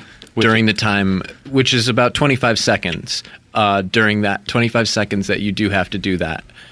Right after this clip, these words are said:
Speaker 2: We would appreciate it.
Speaker 1: And thank you. We sincerely do appreciate it. So
Speaker 2: We love you
Speaker 1: thank
Speaker 2: doing
Speaker 1: you.
Speaker 2: that and letting the song finish, uh,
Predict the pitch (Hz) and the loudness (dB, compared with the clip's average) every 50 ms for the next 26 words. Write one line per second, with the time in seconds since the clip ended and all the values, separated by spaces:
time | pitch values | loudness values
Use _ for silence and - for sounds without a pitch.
0 | - - - - - 147 165 160 143 127 - - 98 85 - - - - - 156 | -20 -20 -14 -4 0 2 4 4 4 2 2 0 -2 -2 -2 -4 -4 0 2 2
1 | 160 151 143 143 139 131 123 120 - 131 135 131 127 131 - - - - - - | 4 4 4 4 2 2 0 0 2 2 2 2 2 0 -6 -14 -18 -18 -16 -8
2 | - - 147 135 127 - 135 135 127 117 113 107 104 101 101 107 104 98 92 85 | -4 0 0 0 0 2 2 4 4 6 6 4 4 4 4 4 4 4 4 2
3 | - 78 73 71 - - 50 50 50 - - - - - 151 175 175 147 156 165 | 0 -2 -4 -4 -4 -6 -6 -6 -6 -8 -8 -4 0 4 4 6 6 6 6 6
4 | 170 175 143 143 143 139 131 127 120 110 107 101 120 127 131 135 143 147 151 143 | 4 4 2 2 2 4 4 2 2 2 2 2 4 4 4 4 2 2 2 0
5 | - 120 120 123 120 120 117 113 110 - - 113 110 113 117 - - 135 139 147 | 0 0 2 2 2 2 2 2 0 0 0 0 2 0 0 0 0 0 0 0
6 | 143 - - - - - - - - - - - 110 110 104 104 104 104 104 98 | 0 -2 -2 -4 -6 -10 -18 -20 -20 -14 -6 -4 0 0 2 2 0 0 -2 -4